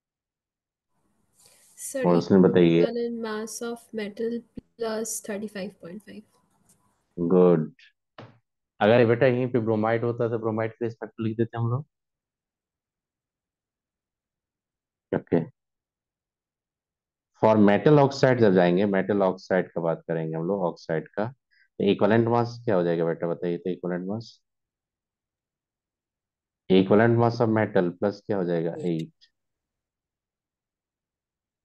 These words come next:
Speaker 2: अब बताओ उस question में equivalent mass of oxide आपने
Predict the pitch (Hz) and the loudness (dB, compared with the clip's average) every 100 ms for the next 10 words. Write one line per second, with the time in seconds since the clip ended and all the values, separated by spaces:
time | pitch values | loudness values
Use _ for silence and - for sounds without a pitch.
0 | _ _ _ _ _ _ _ 120 123 131 | _ _ _ _ _ _ _ 0 2 4
1 | 147 143 - 131 - 156 147 139 143 151 | 2 2 0 0 0 0 0 0 0 0
2 | 143 143 139 139 135 - 151 139 135 143 | -2 -2 -2 -2 -2 -2 -2 -2 -4 -8